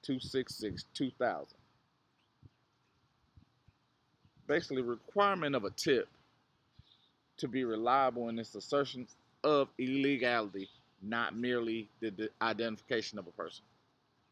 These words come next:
The requirement of a tip to be reliable in its assertion of illegality, not merely its identification of someone.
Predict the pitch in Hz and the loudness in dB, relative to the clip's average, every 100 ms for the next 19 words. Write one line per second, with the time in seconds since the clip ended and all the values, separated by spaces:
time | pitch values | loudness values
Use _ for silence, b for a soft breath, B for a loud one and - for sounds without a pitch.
0 | _ 113 113 - 180 170 170 151 - 120 | _ -8 -6 -4 2 4 4 0 -2 -2
1 | 117 110 - - 143 - _ _ _ _ | 0 -2 -2 0 0 -2 _ _ _ _
2 | _ _ - - 175 165 165 151 135 123 | _ _ -10 -4 0 4 4 4 4 4
3 | 110 107 - 120 131 139 156 - 156 143 | 2 -2 -6 -4 -4 -4 -6 -2 0 0
4 | - - _ 147 180 143 - - 143 147 | -2 -12 _ 2 4 2 -2 -2 2 2
5 | 147 131 123 101 73 71 - _ _ _ | 2 4 4 2 -2 -12 -16 _ _ _
6 | _ _ _ _ _ _ _ _ - 117 | _ _ _ _ _ _ _ _ -8 0
7 | 127 101 131 135 123 120 117 113 113 107 | 0 2 2 4 4 0 -2 -2 -2 0
8 | 117 107 - 113 107 101 - 87 | -4 -4 -2 -2 -2 -10 -12 -14